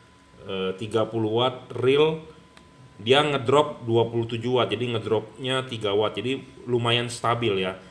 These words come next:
Enam puluh watt lednya, tapi kalau diukur lima puluh dua watt, itu belum ngedropnya, jadi, eh, nggak stabil ya, terlalu, terlalu banyak gitu ngedropnya ya. Seperti Philips pun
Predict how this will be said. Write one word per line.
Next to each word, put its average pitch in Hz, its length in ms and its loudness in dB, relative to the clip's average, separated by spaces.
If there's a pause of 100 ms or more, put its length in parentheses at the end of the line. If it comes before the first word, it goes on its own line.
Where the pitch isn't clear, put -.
(280)
Enam 139 320 -2
puluh 147 240 2
watt 180 400 4 (240)
lednya, 143 400 -2
tapi 117 240 -2
kalau 135 240 4
diukur 131 560 -2
lima 123 320 2
puluh 123 160 -2
dua 117 240 4
watt, 123 480 2
itu 117 240 -6
belum 127 400 2
ngedropnya, 110 560 -2
jadi, 120 400 -2 (800)
eh, 104 400 -4
nggak 104 160 -4
stabil 165 480 4
ya, 101 80 0
terlalu, 117 560 2 (560)
terlalu 123 480 2
banyak 135 480 2
gitu 101 160 -4
ngedropnya 95 480 -4
ya. 117 80 -2
Seperti 170 320 -2
Philips 180 320 6
pun 262 80 -8